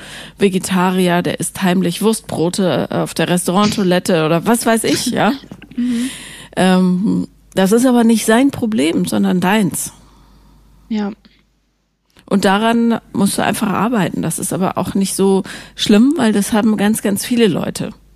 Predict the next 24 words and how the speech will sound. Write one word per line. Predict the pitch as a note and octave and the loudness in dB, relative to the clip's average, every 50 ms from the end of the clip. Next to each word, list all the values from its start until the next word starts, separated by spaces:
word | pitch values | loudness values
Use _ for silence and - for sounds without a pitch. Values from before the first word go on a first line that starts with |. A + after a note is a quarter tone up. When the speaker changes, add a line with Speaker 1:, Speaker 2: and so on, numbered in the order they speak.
| _ _ _ _ _ _ _ - | _ _ _ _ _ _ _ -6
Speaker 2:
Mhm. | A3 G#3+ G#3+ G#3+ A3 A#3 - - - _ _ _ _ _ _ _ _ _ _ _ _ _ _ _ _ _ _ _ _ _ _ - | -6 -4 -4 -4 -4 -6 -8 -12 -20 _ _ _ _ _ _ _ _ _ _ _ _ _ _ _ _ _ _ _ _ _ _ -4
Speaker 1:
Ja, | E3+ F3+ F#3+ A3 A3+ A3+ | -2 0 0 0 0 2
und | F#3+ F#3 F#3 - - - - - - - - - - - - - - | 0 0 -2 -4 -8 -12 -14 -14 -14 -16 -18 -20 -20 -20 -20 -8 -2
egal, | - G3+ F#3+ F#3+ G3 F3+ F#3 G3 G#3 G#3+ A3+ A#3 A3+ A3 - - | 0 0 2 2 2 4 4 4 4 4 4 4 2 2 0 -2
äh, | - F#3 F#3 F3+ F3 F3 F3+ - - - - - | -2 0 2 2 2 0 -2 -4 -6 -10 -6 -2
mit | - G3 F#3+ - | 0 0 0 2
wem | F3+ G3 G3 G3+ | 2 2 2 2
du | G3 F#3+ F#3 | 2 0 -2
zusammen | - - F#3 E3 - F3+ F3 G3 A3 A3 G#3+ | -2 -4 -2 0 0 2 2 4 2 2 2
bist, | G#3 A#3 B3+ B3+ - - - - - - - _ _ - | 2 0 0 0 -2 -8 -10 -10 -12 -12 -12 _ _ -2
äh, | G3 G3 G3 G3 F#3+ F#3 F3 - - - - | 0 0 0 0 0 -2 -2 -4 -4 -8 -4
das | - G3 F#3+ - - | -2 -2 -2 0 -2
Gefühl | G3 F3+ - - A#3 A#3+ G#3 | -4 -4 0 0 0 2 2
wird | G3+ G3 - | 0 0 0
ja | F#3 F#3 | 0 0
nicht | F#3 F#3 - - | 0 -2 0 0
weggehen, | G#3 G#3+ - - - D#3 C#3+ - D2 - - - - _ _ _ - _ _ _ _ _ _ _ _ _ _ _ _ _ _ _ _ _ _ - | -2 -2 0 -2 -2 -2 -2 -2 -4 -8 -10 -14 -16 _ _ _ -20 _ _ _ _ _ _ _ _ _ _ _ _ _ _ _ _ _ _ -8
solange | - F#3 F#3 F3 F3 F3+ F3+ F3+ | -4 -2 0 2 2 2 0 0
du | F3+ F#3+ G3 | 0 0 0
es | G3 - - | -2 -2 0
nicht | F3+ F3+ F3+ - - | -2 -2 -2 -2 0
löst | F3+ G3 G#3 G3 E3 - - - | 2 2 4 2 2 0 -4 -8
für | - - - | -10 -12 -10
dich. | - - - - - - - | -10 -10 -10 -10 -14 -16 -20